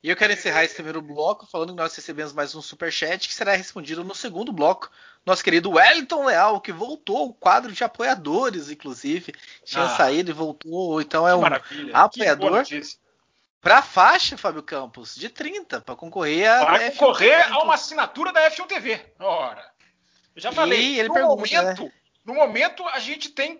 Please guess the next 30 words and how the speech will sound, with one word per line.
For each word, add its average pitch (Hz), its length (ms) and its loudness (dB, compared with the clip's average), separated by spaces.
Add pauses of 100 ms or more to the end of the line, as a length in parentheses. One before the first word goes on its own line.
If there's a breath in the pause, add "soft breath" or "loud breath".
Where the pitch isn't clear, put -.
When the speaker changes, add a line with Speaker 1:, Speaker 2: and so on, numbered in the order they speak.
Speaker 2:
um 277 80 -8
número 320 340 -4
muito 330 220 -6
parecido, 370 500 0
nem 330 200 0
é 359 80 2
sorteio, 233 680 0 (180)
mas 220 360 -6
se - 180 -6
houver 220 300 0
sorteio, 262 500 -2
a 302 80 2
chance 294 380 -2
de 226 80 -12
ganhar 233 280 0
é 339 60 0
grande, 233 380 -2
porque - 320 -16
a 220 160 -6
faixa 226 340 -4
tá, 285 160 -4
tá, 254 500 -2
agora 190 300 2
que 311 80 -8
a 302 80 -4
faixa 247 260 -4
tá 254 120 -8
começando 220 400 -6
a 214 40 -6
crescer. 180 380 -10